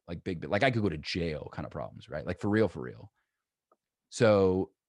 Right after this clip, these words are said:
fortunately, and thank God, like, thank the Lord that we had purchased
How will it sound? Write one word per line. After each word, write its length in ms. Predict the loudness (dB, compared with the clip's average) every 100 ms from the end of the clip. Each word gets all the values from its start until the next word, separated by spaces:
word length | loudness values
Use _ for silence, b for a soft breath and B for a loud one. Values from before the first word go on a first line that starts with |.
| _ _ _ 4
fortunately, 400 | 4 6 4 2
and 80 | 2
thank 240 | 0 0
God, 420 | 2 2 0 -2
like, 120 | -4
thank 240 | -2 -4 -2
the 80 | -2
Lord 400 | -2 -2 -4 -4
that 320 | -2 0 -2
we 280 | -2 0 2
had 300 | 2 0 -2
purchased 520 | -2 -2 -2 -6 -8